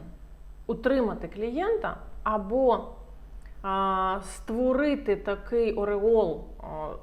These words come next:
куди будуть приходити, це досить складно.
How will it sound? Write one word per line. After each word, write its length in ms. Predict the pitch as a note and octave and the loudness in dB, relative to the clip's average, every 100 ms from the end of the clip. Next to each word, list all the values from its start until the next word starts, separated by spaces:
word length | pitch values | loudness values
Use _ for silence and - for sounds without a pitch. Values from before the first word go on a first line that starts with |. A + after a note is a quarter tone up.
| C#3+ - | -6 -2
куди 200 | G3+ A3 | 0 0
будуть 320 | G#3 F#3+ - | 0 -2 -2
приходити, 640 | B3 - A4 G#4 A#3 D#3+ - - - - - | -4 -2 0 0 -2 -8 -10 -10 -10 -10 -10
це 280 | - D#4+ F#4+ | 2 4 6
досить 360 | A#3+ C4+ C4 - | 2 2 -2 -8
складно. 520 | - A#3+ D3+ - | -6 -2 -2 -4